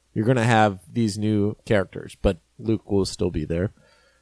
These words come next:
I'm worried that we're gonna rely on Mark Hamill as, like, a crucial point in these movies. Of, of the three actors from the original, that would be the last one that you'd really wanna rely on.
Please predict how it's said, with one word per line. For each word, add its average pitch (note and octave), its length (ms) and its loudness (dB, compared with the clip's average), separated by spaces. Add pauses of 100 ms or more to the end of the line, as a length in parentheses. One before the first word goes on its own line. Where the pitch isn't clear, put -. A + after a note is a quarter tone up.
(360)
I'm A#2+ 200 4
worried D#3+ 380 10
that C#3+ 160 8
we're C3+ 140 4
gonna B2+ 100 2
rely B2 300 8
on A2 160 4
Mark A2+ 280 4
Hamill B2 480 2 (840)
as, B2 280 2
like, B2+ 180 4
a A2 60 -12
crucial D#3 760 6
point C#3 440 -2
in C#3 120 -6
these B2 180 -2
movies. C3+ 520 0 (800)
Of, G#2 460 2
of C3+ 300 6
the C#3 100 4
three D3 360 0
actors D3 540 2
from C3 200 -4
the B2 80 4
original, D3 500 4
that A#2+ 140 4
would A2+ 100 0
be A2+ 140 2
the G#2 100 -2
last A#2 340 0
one C#3+ 180 2
that A#2+ 120 0
you'd G#2+ 340 -4
really F3 220 4
wanna E3 200 2
rely F3 360 4
on. F#3+ 220 2